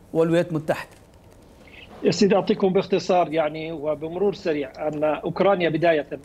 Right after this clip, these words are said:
Speaker 2: الآن الواقع الحالي الداخلي للحكومة وللشعب وللنخب. أوكرانيا تعتقد وهي جازمة باعتقادها أنها ليست سبب في الحرب، وبالتالي أي تبعات لهذه الحرب بما فيها أزمة الطاقة أو الغذاء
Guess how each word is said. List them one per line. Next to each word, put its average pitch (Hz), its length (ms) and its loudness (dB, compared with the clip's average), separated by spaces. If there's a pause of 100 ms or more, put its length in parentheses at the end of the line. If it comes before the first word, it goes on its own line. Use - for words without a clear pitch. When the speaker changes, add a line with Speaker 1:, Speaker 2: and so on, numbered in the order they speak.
Speaker 2:
الآن 175 280 2
الواقع 156 360 0
الحالي 156 440 0
الداخلي 139 480 -4
للحكومة 175 640 0 (260)
وللشعب 165 500 2 (300)
وللنخب. 196 720 -2 (460)
أوكرانيا 196 400 2
تعتقد 180 520 -2
وهي 165 520 2
جازمة 151 480 0
باعتقادها 147 800 -2
أنها 175 240 0
ليست 190 220 2
سبب 175 340 2
في - 60 -10
الحرب، 143 260 -2 (360)
وبالتالي 175 680 2
أي 196 200 2
تبعات 165 500 -2
لهذه 160 280 -2
الحرب 143 300 -2
بما 165 200 0
فيها 185 260 2
أزمة 165 300 -2
الطاقة 170 380 2
أو 165 200 2
الغذاء 160 520 2